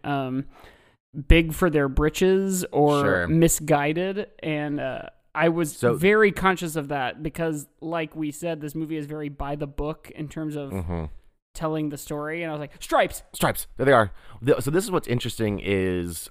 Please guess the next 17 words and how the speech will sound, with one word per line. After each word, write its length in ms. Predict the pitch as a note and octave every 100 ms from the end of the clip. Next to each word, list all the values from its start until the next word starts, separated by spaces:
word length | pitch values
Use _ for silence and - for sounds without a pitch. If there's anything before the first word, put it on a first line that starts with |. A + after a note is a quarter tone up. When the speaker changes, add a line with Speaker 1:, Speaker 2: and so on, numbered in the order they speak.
| -
Speaker 2:
um, 840 | G#2 G2+ F#2+ F#2 F2+ F2 F2 D#2+ - - F#2+
have 120 | G#2
you, 160 | D#3
have 100 | C3+
you 120 | C3 C3+
guys 200 | C3+ B2
watched 240 | B2 -
Stranger 340 | C#3 B2+ A#2+
Things 340 | A#2+ B2 A#2 -
three, 400 | A#2 A#2+ A#2+ A#2
season 260 | - A#2 G#2+
three 180 | A#2
yet? 180 | A#2+ A#2+
Speaker 1:
Still 320 | A#2+ F3+ F3
haven't 220 | F3 E3+ E3+
even 220 | D#3 D3+
started. 460 | - D#3 C#3 D3